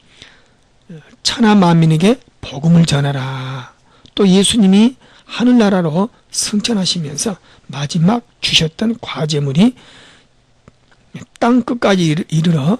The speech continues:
증인되라. 응? 천하에 다니면서 제자를 삼아 세례를 주고, 이런 말씀들 있죠. 이 말씀이 모두가 예수님께서 주신 과제물들입니다. 그 과제물을 수행하기 위하여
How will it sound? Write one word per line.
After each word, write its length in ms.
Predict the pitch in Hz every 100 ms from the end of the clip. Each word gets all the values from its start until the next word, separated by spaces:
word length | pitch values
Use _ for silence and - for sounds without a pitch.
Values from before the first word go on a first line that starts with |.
| _ _
증인되라. 640 | - 208 180 160 147 135 - _ _ _ _ _ _ _ _ _ - - 175
응? 100 | 214 _ - _ _ _ _ -
천하에 340 | - 233 202
다니면서 720 | 175 147 151 151 147 196 247 - _ _ _ _ _ _ _ -
제자를 400 | - 156 185 151
삼아 460 | 147 127 139 170 240 -
세례를 540 | - - 175 180 190
주고, 380 | 175 156 147 170 _
이런 320 | - 220 226 -
말씀들 520 | 135 131 175 151 147
있죠. 320 | 123 202 269 _ - - -
이 60 | 233
말씀이 540 | 233 156 151 180 220 - _ -
모두가 720 | 147 139 160 185 190 170 226 _ - _ _
예수님께서 800 | 151 165 202 254 220 196 185 190
주신 400 | - 165 196 220 _ _ _ _ _
과제물들입니다. 1200 | - - - 165 170 165 156 147 139 147 139 - _ - -
그 120 | 269 -
과제물을 640 | - 185 196 180 185 185
수행하기 500 | - 254 226 202 170
위하여 400 | 151 139 147